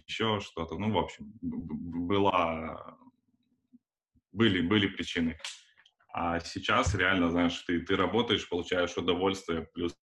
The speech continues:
тебе ещё хорошие деньги платят, особенно относительно рынка,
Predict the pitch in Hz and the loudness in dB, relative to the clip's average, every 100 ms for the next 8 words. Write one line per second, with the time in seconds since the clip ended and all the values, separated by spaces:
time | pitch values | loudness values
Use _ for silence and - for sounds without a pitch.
0 | - 85 85 85 85 87 85 85 85 82 | -12 -6 -2 -2 -2 -6 -6 -6 -8 -8
1 | 85 - - _ _ _ - 90 85 - | -8 -10 -12 _ _ _ -12 -4 -4 -2
2 | 90 95 101 87 - 90 87 87 85 - | -4 -2 -2 -4 -4 -4 -2 -4 -8 -12
3 | _ - 85 - 82 80 80 80 80 85 | _ -16 -12 -10 -10 -6 -4 -4 -4 -4
4 | 82 85 - 82 80 80 82 87 85 85 | -6 -6 -6 -4 -4 -6 -4 -4 -4 -8